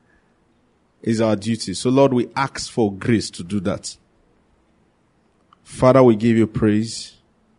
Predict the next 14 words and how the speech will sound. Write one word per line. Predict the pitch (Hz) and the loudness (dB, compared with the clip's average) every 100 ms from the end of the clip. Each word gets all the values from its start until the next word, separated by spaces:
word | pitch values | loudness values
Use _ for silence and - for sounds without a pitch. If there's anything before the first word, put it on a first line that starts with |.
| _ _ _ _ _ - | _ _ _ _ _ -6
for | 101 | 0
your | 101 | 2
word | 104 117 117 | 4 4 4
that | 107 | 2
you | 101 | 0
have | 104 - | -2 -6
sent | - 117 110 - | -6 -4 -4 -6
to | 107 104 | -2 0
us | 101 - | -2 -4
this | 104 95 - | -10 -8 -8
evening. | 101 110 139 - _ _ _ _ _ _ _ _ _ _ _ _ _ _ | -6 -4 -6 -10 _ _ _ _ _ _ _ _ _ _ _ _ _ _
We | 98 | -10
thank | - 117 110 - | -6 -4 -4 -6
you. | 85 90 | -12 -12